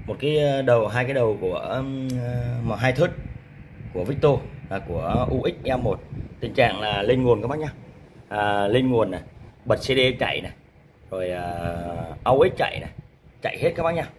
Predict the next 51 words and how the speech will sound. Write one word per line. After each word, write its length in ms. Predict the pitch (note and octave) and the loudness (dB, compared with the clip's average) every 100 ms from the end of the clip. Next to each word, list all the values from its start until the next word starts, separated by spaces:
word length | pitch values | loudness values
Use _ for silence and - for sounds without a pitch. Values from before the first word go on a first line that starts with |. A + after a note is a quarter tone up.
| - - | -20 -14
Đấy, 200 | G2 G#2 | -8 -6
mà 520 | F#2+ G2+ F#2+ F2+ F2+ F2 - - - - | -2 -2 -2 -4 -6 -10 -16 -20 -4 2
táp 260 | F3 - | 2 2
chạy 200 | D3+ G#2 | 0 2
luôn, 140 | A#2+ C3 - | 0 -4 -4
táp 200 | D3+ - | -4 0
chạy 180 | C#3+ F2+ | 0 0
nhưng 100 | A#2+ | -2
mà 60 | A#2 | -2
nó 60 | |
bị 140 | C#3 G#2+ | -2 -2
rối 160 | A2+ D#3+ | -2 2
băng 200 | D#3 B2+ | 0 -2
này. 100 | G2 - - - - - | -8 -12 -16 -18 -14 -2
Nhưng 240 | B2+ C3 | 2 4
mà 300 | A#2+ G#2+ G2+ | 6 4 2
không 200 | - C#3+ | 0 0
có 60 | D#3+ | 2
ra 140 | D3+ | 2
tiếng 200 | - D#3 | 0 -2
các 60 | E3 | -4
bác, 120 | D#3+ - - | -6 -10 -12
không 140 | C3 | -10
biết 160 | E3+ E3+ | -8 -6
là 140 | A2 | -6
bị 160 | - F#2 | -6 -2
do 180 | B2 | 0
công 200 | A#2+ C3 | 2 0
suất, 140 | - F3+ - - | -2 -4 -6 -6
ngoại 160 | G2 G#2 | -4 -2
hình 120 | G2 | -4
thì 80 | G2 | -2
rất 160 | - | -2
là 120 | B2+ | -2
đẹp. 180 | F2+ F2+ - - - - - - - | -2 -4 -6 -20 -20 -20 -20 -20 -8
Đấy, 140 | F2+ | 0
vì 140 | A#2 A#2+ | 4 6
dòng 180 | G#2+ G2+ | 6 4
này 100 | F#2+ | 2
là 80 | |
dòng 280 | F#2 F#2 F2+ - | 2 0 -2 -4
cổ, 320 | G#2+ - D#3+ - - - - - - | -6 0 0 0 -12 -18 -18 -16 -12
à, 100 | F#2+ - - - | -12 -12 -14 0
làm 280 | G#2 F#2+ | 2 4
rất 100 | F2+ | 2
là 100 | D3+ | -2
bền, 280 | A#2 F#2+ F2 - - - | 0 2 0 -4 -14 -6
sử 120 | G#2+ | 0
dụng 140 | C3 | 2
điện 160 | A#2+ | 2
một 100 | G2+ | 0